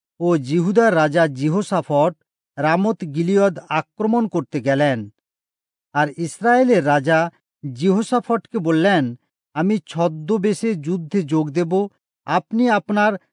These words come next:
রাজপোশাকই পরুন।" পরে ইসরায়েলের রাজা ছদ্মবেশে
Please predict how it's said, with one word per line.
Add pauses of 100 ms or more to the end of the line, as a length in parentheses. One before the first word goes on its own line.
(120)
রাজপোশাকই
পরুন।" (640)
পরে
ইসরায়েলের
রাজা
ছদ্মবেশে